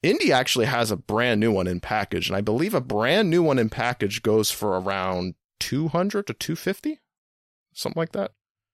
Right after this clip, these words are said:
And it's just gonna keep going up because it, it doesn't look like neca is gonna release her again because, uh, well, I, I've talked to them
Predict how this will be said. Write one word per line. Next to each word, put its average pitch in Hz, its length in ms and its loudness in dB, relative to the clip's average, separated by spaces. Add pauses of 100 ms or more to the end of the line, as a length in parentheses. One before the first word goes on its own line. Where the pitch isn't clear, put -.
(1040)
And 120 60 0
it's 143 100 2
just 226 120 0
gonna 233 120 4
keep 185 180 0
going 123 300 4
up 123 160 0
because 101 340 0
it, 82 260 -4
it - 120 -6
doesn't 190 240 2
look 214 120 0
like 165 160 0
neca 127 260 2
is 110 140 2
gonna 104 220 2
release 98 520 -2
her 80 160 -2
again 55 320 -6
because, - 460 -6 (1300)
uh, 95 260 0 (160)
well, 92 80 -2
I, 117 200 0
I've 139 240 -2 (500)
talked - 360 0
to 123 80 0
them 113 480 0